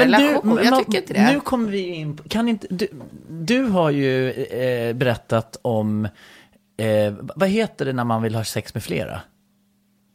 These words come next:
Speaker 1: Poly?
Speaker 2: Ja, poly, ja. Polygam. Polygam säger man, va?
Speaker 1: Inte polygam,
Speaker 2: Nej, nej.
Speaker 1: utan polyamorös.
Speaker 2: Ja, polyamorös.
Speaker 1: Ja, man är poly,
Speaker 2: Kan,
Speaker 1: men
Speaker 2: kan
Speaker 1: de
Speaker 2: inte
Speaker 1: kallar sig själva för poly.
Speaker 2: Poly, ja.
Speaker 1: Ja.
Speaker 2: M-, men hade inte d-, du, eh,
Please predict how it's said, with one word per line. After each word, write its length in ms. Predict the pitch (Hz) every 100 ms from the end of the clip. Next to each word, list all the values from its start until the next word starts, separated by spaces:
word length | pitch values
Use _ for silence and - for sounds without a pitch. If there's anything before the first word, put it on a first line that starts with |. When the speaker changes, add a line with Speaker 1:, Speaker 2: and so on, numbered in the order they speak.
| _ _ _ _ _ _
Speaker 1:
Poly? 460 | - 523 - - 156
Speaker 2:
Ja, 80 | -
poly, 360 | - 508 370
ja. 160 | 87 95 - -
Polygam. 560 | 220 240 349 62 95 - -
Polygam 380 | 240 311 160
säger 160 | 117 -
man, 80 | 190
va? 60 | -
Speaker 1:
Inte 120 | 147
polygam, 680 | 143 127 113 139 165 196 185
Speaker 2:
Nej, 80 | 135
nej. 60 | 127
Speaker 1:
utan 340 | 151 147 143 135 _ _
polyamorös. 1080 | - 240 190 165 165 165 165 170 117 - -
Speaker 2:
Ja, 80 | 143
polyamorös. 760 | 151 185 190 185 170 190 202 214
Speaker 1:
Ja, 80 | 202
man 180 | 233 254
är 60 |
poly, 260 | 254 247 196
Speaker 2:
Kan, 80 | 175
Speaker 1:
men 140 | 190
Speaker 2:
kan 100 | 220
Speaker 1:
de 40 | 247
Speaker 2:
inte 120 | 240
Speaker 1:
kallar 200 | 214 220
sig 140 | 277
själva 280 | 294 185 143
för 100 | 139
poly. 500 | 143 160 - 64 -
Speaker 2:
Poly, 320 | 202 208 151
ja. 180 | 92 92 - -
Speaker 1:
Ja. 200 | 147 147 156
Speaker 2:
M-, 100 | 185
men 480 | 214 214 151 165 175 - -
hade 380 | - 151 180 208
inte 240 | 247 214
d-, 400 | 180 147 - 143 -
du, 600 | 139 143 135 127 117 120
eh, 380 | 117 113 113